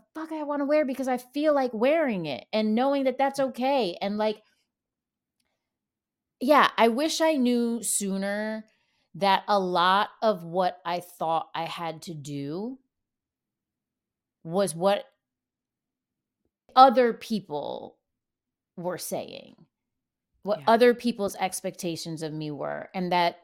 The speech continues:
Speaker 1: that's crap. I, I look back now, like, I look at, like, the kids. <laughs> I look at the kids these days. I look at, you know, the way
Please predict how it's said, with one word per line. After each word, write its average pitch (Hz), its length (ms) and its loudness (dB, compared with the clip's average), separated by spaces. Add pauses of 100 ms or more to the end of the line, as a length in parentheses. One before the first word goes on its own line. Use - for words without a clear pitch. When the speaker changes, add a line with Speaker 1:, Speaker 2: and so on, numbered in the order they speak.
Speaker 1:
that's 202 380 -2 (100)
crap. - 480 -2 (320)
I, 330 460 2
I 254 140 2
look 320 240 -4
back 214 280 2
now, 170 480 -2
like, 170 220 -6
I 196 80 2
look 240 240 0
at, 254 140 0
like, 180 260 -2 (260)
the 175 140 2
kids. 220 920 2
<laughs> - 40 4
I 320 1040 4
look 285 140 6
at 247 80 -2
the 254 80 2
kids 262 440 6
these 254 220 -2
days. 247 320 4
I 233 80 0
look 240 220 0
at, 233 240 4 (480)
you 214 160 0
know, 175 520 -2 (920)
the 220 140 4
way 214 480 0